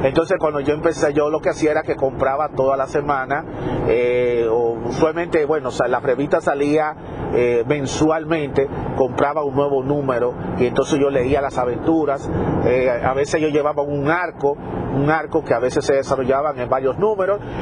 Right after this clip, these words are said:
y luego, o si no, era una historia que se desarrollaba en un solo número y, y era una simple historia que, una simple historia una que otra. ¿Qué pasa? Que en el año dos mil doce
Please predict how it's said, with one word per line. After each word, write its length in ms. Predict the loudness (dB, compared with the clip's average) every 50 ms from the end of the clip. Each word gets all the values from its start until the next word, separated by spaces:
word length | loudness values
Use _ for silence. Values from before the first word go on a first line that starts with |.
| 0 2
y 100 | 2 4
luego, 280 | 4 2 2 2 0 0 0 0
o 60 | -2 -2
si 300 | -2 -2 0 0 0 0
no, 240 | 0 0 0 0
era 200 | 2 2 2 2
una 140 | 0 -2 -4
historia 340 | -2 0 2 2 2 2 0
que 120 | 0 -2
se 120 | 0 2 2
desarrollaba 500 | 2 2 0 0 0 2 0 0 0 0
en 60 | -2
un 100 | -2 0
solo 260 | 0 2 2 2 0
número 520 | 0 0 -2 0 0 0 0 2 2 0 0
y, 160 | 0 -2 -4 -4 -4 -4 -2 0
y 60 | 2 2
era 160 | 2 2 0
una 180 | -2 -2 -2
simple 360 | -2 0 0 0 0 0 -2 -2
historia 420 | 0 0 2 2 2 2 0 0
que, 340 | 0 0 0 2 2 0 0 -2 -4 -4 -2 0 0
una 160 | 0 0 0
simple 340 | 0 0 0 0 2 0 0
historia 260 | 2 2 0 2 2
una 240 | 0 -2 -4 -4 -2
que 160 | 0 2 2
otra. 300 | 2 0 0 -2 -4 -4 -4 -4 -4 -2 -2 -2 -2 -2 -2 -2 -2 -2 -2 -2 -4 -4 -4 -2 0
¿Qué 120 | 2 0 2 2
pasa? 440 | 0 0 0 -2 -4 -2 -2 -4 -2
Que 720 | -2 -2 0 2 2 2 2 0 0 0 0 0 -2 -4 -4 -6 -4 0
en 220 | 0 0 2 2 0
el 180 | 0 2 0
año 360 | 0 0 0 0 0 0 0 0
dos 260 | 0 0 0 0 0
mil 260 | 0 0 0 0 0
doce 640 | 0 2 2 2 0 -2 -2 -2 0 0 2 0 0